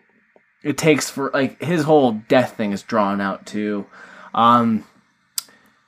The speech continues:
Phoebe Waller-Bridge as L three. Um, I f-, thought she was insufferable. And it's not because I'm some meninist against the feminist gen-, uh, agenda.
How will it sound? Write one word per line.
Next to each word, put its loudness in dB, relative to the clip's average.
Phoebe -4
Waller-Bridge 2
as -4
L 2
three. -4
Um, -6
I 2
f-, -10
thought -2
she -6
was -8
insufferable. -8
And -2
it's -2
not 0
because 0
I'm -2
some 0
meninist -2
against -6
the -12
feminist -6
gen-, -2
uh, -4
agenda. 2